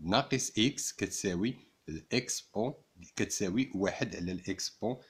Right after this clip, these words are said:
ديال إكس. كذلك الإكس بو خاصية أخرى، الإكس بود إكس على الإكس بود إيكغيك. إذا هادي شنو كتساوي؟ هي الإكس بود إكس ناقص إيكغيك.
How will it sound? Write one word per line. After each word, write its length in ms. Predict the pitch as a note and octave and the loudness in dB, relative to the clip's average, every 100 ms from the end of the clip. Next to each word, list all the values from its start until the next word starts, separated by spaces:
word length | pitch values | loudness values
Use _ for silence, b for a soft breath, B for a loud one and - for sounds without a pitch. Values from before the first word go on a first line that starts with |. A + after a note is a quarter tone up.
| B | B
ديال 420 | D2+ G2 A#2+ - C#2 | -2 2 2 2 -8
إكس. 300 | - - - b b - | -6 -6 -6 b b -2
كذلك 520 | F#2+ F#2+ D#3 G2 - | 0 4 4 4 4
الإكس 500 | G#2+ - E3 F3 - | 2 4 4 4 -4
بو 300 | - A#2+ C3+ | 0 0 0
خاصية 500 | - G2+ - A2 G#2+ | -2 -2 0 2 2
أخرى، 420 | - - F#2+ B2+ - - | 0 0 2 2 0 -8
الإكس 460 | E2 C3+ C#3+ - | -2 0 2 -2
بود 420 | - A2 F2+ - | 0 2 2 2
إكس 580 | G#2 A2 F3 - - - - _ _ _ _ _ _ | 6 6 6 2 -2 -2 -6 _ _ _ _ _ _
على 280 | F2+ F2+ G2 | -4 0 0
الإكس 500 | G2 - D3 - - | 0 0 0 0 -4
بود 320 | - E3 E3+ D3 | -2 0 0 -2
إيكغيك. 560 | D3+ G2 D2 - - _ - | 0 -2 -4 -10 -16 _ -8
إذا 380 | E2+ E2 C#3+ E3+ | -4 2 2 2
هادي 380 | F#2 F2+ G#2+ F#3 B B | 0 0 2 0 B B
شنو 180 | - F2 | -8 -8
كتساوي؟ 600 | - - - E2 G#2+ C#3 B B | -6 -6 -4 0 0 -2 B B
هي 200 | - F2 | -4 -2
الإكس 500 | F#2 G2 D3 E3+ - - - | -2 0 2 4 2 -2 2
بود 260 | A2 G2 - | 2 2 2
إكس 460 | A2 C#3+ - - - | 6 6 4 -4 2
ناقص 720 | G#2+ G2+ G2+ - D#3 F#3+ - - _ _ _ - | 4 4 4 4 4 2 -4 -10 _ _ _ 4
إيكغيك. 520 | C#3 G2 E2 - - | 6 6 -2 -6 -14